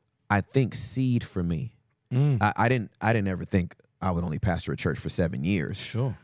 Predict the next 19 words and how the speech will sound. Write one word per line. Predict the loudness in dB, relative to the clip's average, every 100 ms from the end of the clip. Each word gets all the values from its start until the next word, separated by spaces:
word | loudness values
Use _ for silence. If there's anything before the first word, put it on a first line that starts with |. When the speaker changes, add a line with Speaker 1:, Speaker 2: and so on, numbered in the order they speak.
| 4
Speaker 1:
But | 4 4
seeing | -2 -2 0 0 2
people | 2 2 0
go | 0 0
ahead | 2 4 4
of | 2
me | 0 -4 -4
Speaker 2:
Mm-hmm. | -2 -2 -4 _ -2
Speaker 1:
that, | 0 0 -2
that | -2 -2 -4 _ 0
were | 2 4
able | 4 2
to |
transition | 0 -2 -2 0 0 0 0 0 0 0
with | 0 0
grace | 0 2 2 0 -6 -10 -16 _ _ _ _ -2
and | 2 2 2 -2 -2
not | 0 2 0 -6
scandal. | -6 -4 -2 -2 -4